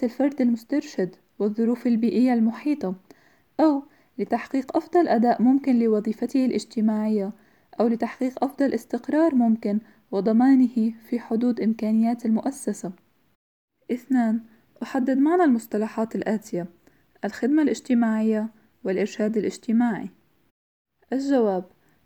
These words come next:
تعريف الخدمة الاجتماعية: مهنة إنسانية تستهدف الإنسان لمساعدته على التوافق الاجتماعي، لذلك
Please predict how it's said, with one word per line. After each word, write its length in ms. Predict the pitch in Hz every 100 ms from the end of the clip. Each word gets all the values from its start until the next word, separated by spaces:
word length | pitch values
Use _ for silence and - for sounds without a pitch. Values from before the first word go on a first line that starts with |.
| _ -
تعريف 340 | 214 320 330
الخدمة 380 | 320 - 233 233
الاجتماعية: 720 | 196 - - 202 180 170 165 185 _ _ _ _ _ _ 294
مهنة 320 | 339 381 233
إنسانية 500 | 247 - 226 254 277
تستهدف 600 | 262 226 262 269 254 254
الإنسان 520 | 226 208 - 240 247
لمساعدته 840 | 233 220 - 214 214 277 277 269 254
على 180 | 220
التوافق 560 | 220 - 208 233 254 247
الاجتماعي، 720 | 214 214 - 226 233 202 185 - _ _ _ _ -
لذلك 540 | 214 269 302 294 -